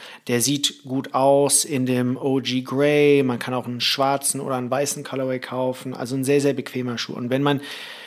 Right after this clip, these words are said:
das schätzt, dann würde ich den nehmen. Aber dann gibt's natürlich auch den Air Force One. Der ist vielleicht out of the box nicht der bequemste, aber wenn man den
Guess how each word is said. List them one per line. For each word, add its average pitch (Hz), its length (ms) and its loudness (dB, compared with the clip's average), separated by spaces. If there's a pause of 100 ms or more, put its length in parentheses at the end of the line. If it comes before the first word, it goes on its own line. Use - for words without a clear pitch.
(540)
das 139 180 4
schätzt, - 580 2
dann 135 220 2
würde 143 140 6
ich 143 120 0
den 131 220 0
nehmen. 113 320 -4 (180)
Aber 151 220 6
dann 156 120 2
gibt's 156 220 0
natürlich 143 300 0
auch 139 200 0
den 139 140 0
Air 135 140 -2
Force - 320 -2
One. 165 160 4
Der 131 100 4
ist - 240 0
vielleicht 139 380 2
out 139 120 4
of 127 80 0
the 131 80 0
box 143 380 2
nicht 135 180 -4
der 131 100 0
bequemste, 185 840 0
aber 147 200 4
wenn 143 120 2
man 139 140 2
den 143 180 2